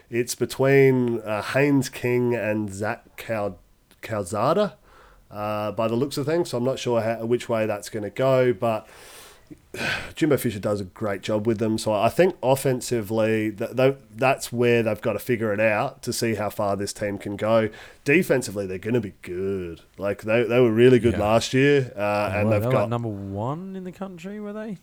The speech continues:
Speaker 2: They finished number one in the country? They're in, uh, they're up there.
Speaker 1: And, and they've got most of the dudes coming back, really. So, so they do lose their leading tackler in Buddy Johnson and,
Speaker 2: Yep.
Speaker 1: uh, Bobby Brown the third.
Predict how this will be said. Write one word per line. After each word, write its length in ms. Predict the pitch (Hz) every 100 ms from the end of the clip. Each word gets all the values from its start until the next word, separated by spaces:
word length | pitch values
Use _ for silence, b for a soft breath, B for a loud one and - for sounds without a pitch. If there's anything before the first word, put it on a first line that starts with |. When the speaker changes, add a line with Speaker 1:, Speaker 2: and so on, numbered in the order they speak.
| -
Speaker 2:
They 100 | 156
finished 300 | 170 180 180
number 180 | 175
one 120 | 175 175
in 60 |
the 60 | 175
country? 480 | 175 180 - 175 156 _
They're 200 | 110 113
in, 140 | 110 -
uh, 120 | 110
they're 220 | 110 110
up 120 | 110
there. 240 | 92 98 98 b b b
Speaker 1:
And, 280 | 120 127 131
and 160 | 135 156
they've 100 | 143
got 220 | 185 131
most 320 | 120 131 -
of 40 |
the 60 | 123
dudes 300 | 98 113 110
coming 320 | - 101 92 -
back, 360 | 101 156 -
really. 400 | 101 98 95 92
So, 300 | 92 113 110
so 160 | 98 127
they 120 | 117
do 280 | 113 139 156
lose 420 | 135 123 123 117
their 120 | 120
leading 280 | 110 113 110
tackler 420 | 110 110 101 110
in 100 | 104
Buddy 260 | 95 110 101
Johnson 720 | 92 107 117 123 160 185 175 -
and, 320 | 101 104 101
Speaker 2:
Yep. 100 | 104
Speaker 1:
uh, 220 | 101 98 92 -
Bobby 260 | 123 113
Brown 320 | 113 113 107 104
the 80 |
third. 520 | 98 110 117 170 190